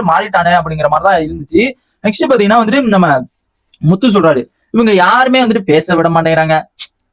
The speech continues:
செய்-, செய்ய விட மாட்டேங்கிறாங்க, பேச விட மாட்டேங்கிறாங்க, செய்ய விட மாட்டேங்கிறாங்க" அப்படிங்கிற மாதிரி வந்துட்டு சொல்லி, சொல்லி, சொல்லி அமைதியாவே இருக்கிறது பவித்ரா. இவங்க வந்துட்டு கண்டிப்பா, கண்டிப்பா, கண்டிப்பா வெளியில போயிடணும் அப்படிங்கிற மாதிரி வந்துட்டு கோடி கும்பலா கூப்பிட்டு முத்துக்குமார் வந்துட்டு சூப்பரா வந்துட்டு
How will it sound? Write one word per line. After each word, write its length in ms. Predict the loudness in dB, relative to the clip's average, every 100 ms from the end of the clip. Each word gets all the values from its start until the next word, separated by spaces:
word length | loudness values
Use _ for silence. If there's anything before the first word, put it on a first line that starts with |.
| _
செய்-, 340 | -8 -4 -2 -4
செய்ய 320 | -4 0 2
விட 120 | 2
மாட்டேங்கிறாங்க, 520 | 0 0 0 0 -2 -4 _ _ _ _
பேச 260 | -2 0
விட 200 | 0 0
மாட்டேங்கிறாங்க, 480 | 0 0 -2 -2 -2
செய்ய 280 | -4 -2 0
விட 100 | 0
மாட்டேங்கிறாங்க" 340 | 0 0 0
அப்படிங்கிற 320 | 0 -2 -2 0
மாதிரி 240 | 0 0
வந்துட்டு 280 | 0 -2 -2 -4 _
சொல்லி, 360 | -2 0 0
சொல்லி, 260 | 2 2 2
சொல்லி 460 | 0 0 0 0 -4 _ -4
அமைதியாவே 540 | -2 0 2 2 4
இருக்கிறது 500 | 2 0 0 -2 0 0
பவித்ரா. 580 | 0 0 0 0 0 -2 _
இவங்க 340 | -2 0 2 2
வந்துட்டு 160 | 0
கண்டிப்பா, 540 | -2 -2 -2 -2 0 -2
கண்டிப்பா, 500 | -2 -2 -2 -2 -4
கண்டிப்பா 460 | -2 0 2 2
வெளியில 220 | 2 2 0
போயிடணும் 280 | -2 -2 -2
அப்படிங்கிற 200 | -2 -2
மாதிரி 200 | -2 -2
வந்துட்டு 220 | -2 -2 -4
கோடி 320 | 0 2 4
கும்பலா 220 | 4 2
கூப்பிட்டு 460 | 2 0 2 2 2 -4 -4
முத்துக்குமார் 380 | -2 2 2 2
வந்துட்டு 200 | 0 0 -2
சூப்பரா 200 | -2 0
வந்துட்டு 180 | -2